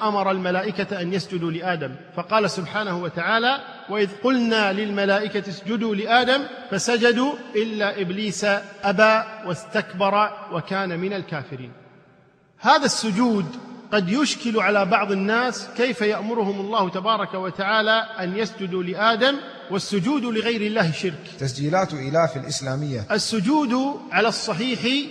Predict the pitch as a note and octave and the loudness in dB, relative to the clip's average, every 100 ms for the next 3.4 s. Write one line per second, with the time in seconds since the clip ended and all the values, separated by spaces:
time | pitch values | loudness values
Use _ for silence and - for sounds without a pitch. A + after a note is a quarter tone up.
0 | - - F#3+ F#3+ G3 B3 A3+ G3+ G3+ G#3 | -10 -6 -2 -2 0 -2 -2 -2 -2 0
1 | G3 F#3 - G3+ D#3+ B2 - - - - | 0 -2 -2 0 0 -2 -12 -18 -20 -14
2 | - G#3 A3 G3 G#3 F3 C4 G#3 G3+ F#3 | -2 2 2 2 -2 -4 -4 -4 0 2
3 | G3 B3 A#3 | 4 4 4